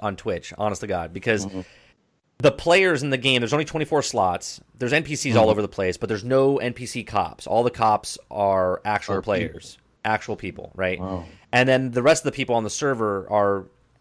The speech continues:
Speaker 1: have their own characters, right? They're like, like, it's Hollywood. They're acting like that person. They live that character's personality. And
Speaker 2: Mm-hmm.
Speaker 1: what's really brought this to, to the forefront of Twitch is all the streamers that are on this one particular server, right?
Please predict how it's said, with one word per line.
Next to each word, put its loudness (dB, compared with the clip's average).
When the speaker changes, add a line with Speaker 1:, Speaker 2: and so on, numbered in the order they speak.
Speaker 1:
have -2
their 4
own -2
characters, 0
right? 0
They're -4
like, 0
like, -8
it's -12
Hollywood. 2
They're 0
acting 2
like 0
that 2
person. -4
They 0
live 0
that 0
character's -2
personality. -4
And 2
Speaker 2:
Mm-hmm. -6
Speaker 1:
what's 0
really 2
brought 4
this -6
to, 2
to -12
the -4
forefront -2
of -4
Twitch -2
is -6
all 6
the -2
streamers -6
that -2
are -6
on 2
this -6
one -2
particular -8
server, -8
right? -4